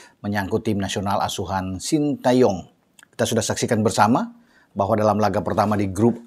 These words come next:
A, kita berhasil mengalahkan Kamboja dengan dua satu di Stadion Gelora Bung Karno. Dua gol kemenangan kita diciptakan oleh Egy Maulana Fikri dan juga Witan Sulaiman. Semuanya di babak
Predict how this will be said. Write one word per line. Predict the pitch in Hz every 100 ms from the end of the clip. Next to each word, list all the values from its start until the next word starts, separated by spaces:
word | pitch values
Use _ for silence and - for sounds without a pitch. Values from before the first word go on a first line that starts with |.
| 127
A, | 101 - - _ _ _ _ _ _
kita | - 117 120 110 110 107 98 -
berhasil | 110 92 - 101
mengalahkan | 101 98 92 101 98 95
Kamboja | 92 95 95 101
dengan | 92 92
dua | 101
satu | 92 117 117 120
di | 98 110
Stadion | - 95 95 98 92 92
Gelora | 87 95 92 95
Bung | 87 87 90 87 85 _ _ _ _
Karno. | 113 110 123 95 - _ _ - _ _ -
Dua | 127 120 127
gol | 120 135
kemenangan | 120 127 123 117
kita | 127 117
diciptakan | 113 117 113 110
oleh | 104 101 98 - _
Egy | - 113 107
Maulana | 107 214 196 202
Fikri | 190 135 226 - _ _ _ _ _ _ _ _
dan | 110 110
juga | 98 101 110 104 92 95 _ _ _ _
Witan | - 107 92 107 98 95 92
Sulaiman. | - 113 110 95 90
Semuanya | 101 101 98 95
di |
babak | 92 90 90